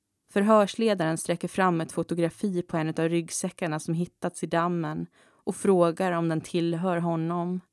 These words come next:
Kalle bekräftar då att det mycket riktigt är hans ryggsäck. Det råder inga tvivel om att han sitter i en svår situation. Han var den sista personen som såg Hanna i livet,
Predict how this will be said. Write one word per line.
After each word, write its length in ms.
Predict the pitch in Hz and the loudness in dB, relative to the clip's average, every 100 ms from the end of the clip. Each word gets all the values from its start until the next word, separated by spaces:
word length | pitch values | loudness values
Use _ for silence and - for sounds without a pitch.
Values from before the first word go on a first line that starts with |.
| _ _ _ _ _ _ _ | _ _ _ _ _ _ _
Kalle 340 | - 208 196 202 | 0 2 4 2
bekräftar 540 | 190 - 202 - - | -2 -2 -4 -2 -4
då 180 | 170 160 | 2 2
att 120 | 160 | 2
det 80 | 165 | 2
mycket 340 | 170 165 170 | 0 0 -2
riktigt 320 | 175 - 170 - | -4 -4 -6 0
är 240 | 180 180 | 2 2
hans 320 | 170 160 - | 0 -2 -2
ryggsäck. 760 | 160 156 - 180 170 _ - _ _ _ _ _ _ _ _ - | -4 -4 -4 -4 -4 _ -20 _ _ _ _ _ _ _ _ 2
Det 80 | |
råder 260 | 175 175 175 | 6 8 6
inga 300 | 185 185 190 | 6 4 2
tvivel 560 | - - 190 175 156 156 | -2 0 2 2 0 0
om 80 | |
att 120 | 151 151 | -2 -2
han 120 | 160 | -6
sitter 380 | - 175 - 160 | -4 -6 -4 -4
i 40 | |
en 120 | 156 | -2
svår 400 | 151 - 185 165 | -4 -2 2 2
situation. 880 | 156 - - 160 - 180 175 175 175 - _ _ _ | 0 -6 -8 -6 0 0 0 -4 -6 -12 _ _ _
Han 180 | - 214 | 0 4
var 100 | 175 | 4
den 120 | 160 | 4
sista 460 | - 202 - - 196 | 0 -2 -4 -4 -4
personen 640 | 180 170 - 190 185 156 | -2 -4 -2 0 0 0
som 160 | 160 160 | -2 -2
såg 360 | - 185 170 | -2 -2 -2
Hanna 460 | - 170 165 165 170 | -2 -2 -2 0 -2
i 60 | 165 | -2
livet, 760 | 170 180 180 170 175 - - | -2 -2 -2 -2 -6 -10 -20